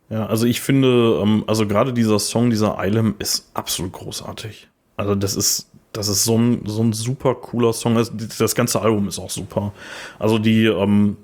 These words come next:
die finde ich auch mega stark. Wie gesagt, acht Punkte in der Rockhard damals gekriegt, vor mittlerweile auch schon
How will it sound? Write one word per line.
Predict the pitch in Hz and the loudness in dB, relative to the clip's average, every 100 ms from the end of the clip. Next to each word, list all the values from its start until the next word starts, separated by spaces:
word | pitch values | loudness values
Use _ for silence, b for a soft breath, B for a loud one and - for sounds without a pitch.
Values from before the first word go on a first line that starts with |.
| _ | _
die | - - 104 107 | -20 -10 -6 -4
finde | - 113 | 0 0
ich | 92 | 2
auch | 101 | 0
mega | 104 104 | 2 0
stark. | 104 - 101 95 104 | -2 -2 -4 -4 -4
Wie | |
gesagt, | 107 110 110 - | 0 0 -2 -4
acht | 113 - | -4 -4
Punkte | - 135 135 | -2 -2 0
in | 123 | 0
der | 120 | 2
Rockhard | 117 123 123 120 | 0 -2 -2 0
damals | 117 120 120 117 - | 0 2 2 0 -6
gekriegt, | - - 123 - - _ | -6 -4 -4 -6 -18 _
vor | - - 107 | -8 -2 0
mittlerweile | 113 107 107 101 | 0 0 0 0
auch | 117 | -2
schon | 120 117 | -2 -2